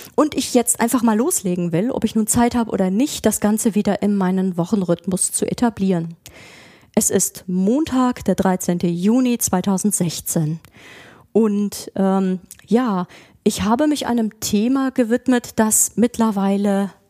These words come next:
Alltag für viele, zumindest für uns Singles geworden ist. Das Online-Dating. Bei der Partnersuche ist das ein natürlich gewordenes Werkzeug, das man gerne zusätzlich nutzt.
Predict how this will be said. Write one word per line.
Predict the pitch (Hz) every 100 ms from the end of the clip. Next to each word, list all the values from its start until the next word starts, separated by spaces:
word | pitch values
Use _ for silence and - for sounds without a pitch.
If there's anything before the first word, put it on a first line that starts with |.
| 185
Alltag | 190 196 196 175
für | - - 190
viele, | - 220 202 208 202 -
zumindest | - 311 196 185 190 -
für | - 202
uns | 185 196
Singles | 254 220 190 156 -
geworden | - 175 175 165 170
ist. | 160 156 - - _ _ - - - - - _
Das | - 147 -
Online-Dating. | 220 262 185 165 170 170 170 165 165 156 _ _ _ _ _ _ -
Bei | 165
der | 165
Partnersuche | - 208 240 247 220 233 226 247 247
ist | 240 - -
das | 190 - -
ein | 208 220 233 _ _ -
natürlich | 262 - 339 190 -
gewordenes | 185 170 175 202 240 180
Werkzeug, | 220 254 - - 208 208
das | 190 -
man | 214 202 196
gerne | 190 170 180 190
zusätzlich | - 196 175 170 220 214
nutzt. | 202 151 - -